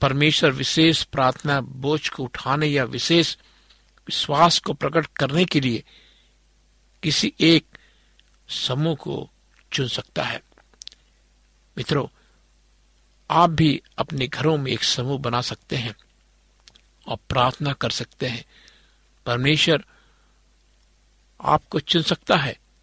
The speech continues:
परमेश्वर आपको आशीष दे सकता है। आइए हम प्रार्थना करें। महान जीवित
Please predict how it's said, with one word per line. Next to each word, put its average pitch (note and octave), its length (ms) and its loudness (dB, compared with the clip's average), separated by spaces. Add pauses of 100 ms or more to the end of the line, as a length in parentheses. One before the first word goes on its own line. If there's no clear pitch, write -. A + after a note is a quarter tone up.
(320)
परमेश्वर B2+ 560 -2 (240)
आपको A#2 360 -4 (200)
आशीष B2+ 440 -2
दे A#2+ 120 -8
सकता - 340 -12
है। - 200 -10 (1040)
आइए D3 160 4
हम A#2+ 160 -4
प्रार्थना A2+ 420 -4
करें। - 220 -10 (1120)
महान D#3 320 0
जीवित C#3 360 0